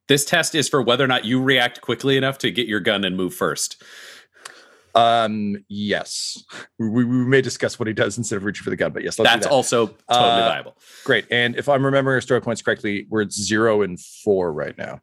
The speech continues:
Speaker 1: You're at zero. I got all five, baby. You got
Speaker 2: That's what I
Speaker 1: nothing.
Speaker 2: thought. All right.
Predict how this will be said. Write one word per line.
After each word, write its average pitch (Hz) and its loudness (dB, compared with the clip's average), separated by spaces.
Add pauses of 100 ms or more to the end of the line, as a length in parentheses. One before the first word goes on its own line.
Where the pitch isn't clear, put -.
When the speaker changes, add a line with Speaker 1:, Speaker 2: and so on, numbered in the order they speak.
(100)
Speaker 1:
You're 101 2
at - -2
zero. 131 4
I 120 2
got 131 4
all 127 2
five, 107 0
baby. 98 0
You 101 -6
got 98 2
Speaker 2:
That's 87 0
what 104 0
I - -2
Speaker 1:
nothing. 82 -4
Speaker 2:
thought. 90 -6
All 95 0
right. 82 -2